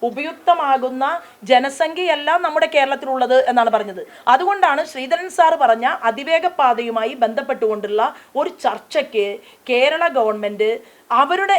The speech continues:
എന്തുകൊണ്ട് അവർക്ക് അവരുടെ ഈ അഹന്തയൊന്ന് കളഞ്ഞ്, നമ്മളെക്കാൾ എത്രയോ കൂടുതൽ അറിവുള്ളവരാണ്, രാഷ്ട്രീയക്കാരേക്കാൾ എത്രയോ കൂടുതൽ അറിവുള്ളവരല്ലേ അതത് മേഖലയിലെ ടെക്നോളജിസ്റ്റുകൾ? അപ്പൊ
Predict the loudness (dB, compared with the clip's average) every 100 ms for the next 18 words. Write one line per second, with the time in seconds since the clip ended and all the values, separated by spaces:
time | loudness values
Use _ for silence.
0 | 0 -2 -2 2 4 4 2 2 2 4
1 | 2 2 -2 0 0 0 0 -4 -2 -2
2 | -2 2 2 2 -2 -6 -12 _ _ _
3 | _ _ _ 0 2 4 4 4 2 2
4 | -2 -2 2 2 0 -2 0 4 4 2
5 | 4 4 6 4 2 2 0 0 -4 0
6 | 2 2 0 -4 -6 -6 -10 -2 -2 0
7 | 0 0 -2 -2 -2 2 2 2 0 0
8 | 0 -2 -2 0 0 0 -2 -4 -4 -2
9 | -4 -4 -2 -2 0 -2 -2 -6 -6 -6
10 | -10 _ _ _ _ _ 4